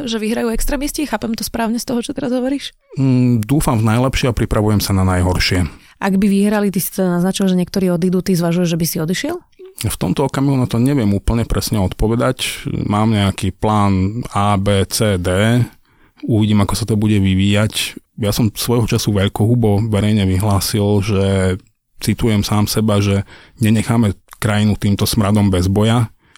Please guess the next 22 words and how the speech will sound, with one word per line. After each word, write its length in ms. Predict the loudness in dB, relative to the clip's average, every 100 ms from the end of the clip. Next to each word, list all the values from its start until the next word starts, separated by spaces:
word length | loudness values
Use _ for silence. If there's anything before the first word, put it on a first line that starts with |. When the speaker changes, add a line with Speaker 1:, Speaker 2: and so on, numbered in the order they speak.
| -6
Speaker 2:
čiže 560 | -2 2 2 2 -2 -6 _ _ _
som 240 | -4 -2 0
odhodlaný 560 | 0 2 4 4 2
ten 160 | 2 2
boj 240 | 2 2
dotiahnuť 440 | 0 0 2 2 2
do 80 | 0
konca, 640 | 0 0 0 0 0 -2 _ _ -20 -20 -16
ale 320 | -6 -2 -2
ak 320 | -2 -4 -4 -6
sa 400 | -2 0 0 -2 -8 _ _ _ -20 -20 -4
prevažná 400 | 0 2 2 2
väčšina 400 | 2 2 2 2
ľudí 160 | 2 0
v 80 | 0 -2
tejto 160 | -2
krajine 400 | 0 2 2 2
rozhodne, 480 | 2 2 2 2 2
že 320 | 2 0 -2 -4 0
nechce 400 | 2 2 0 0
žiť 160 | 0
slobodne 800 | -2 -2 0 0 0 2 2 0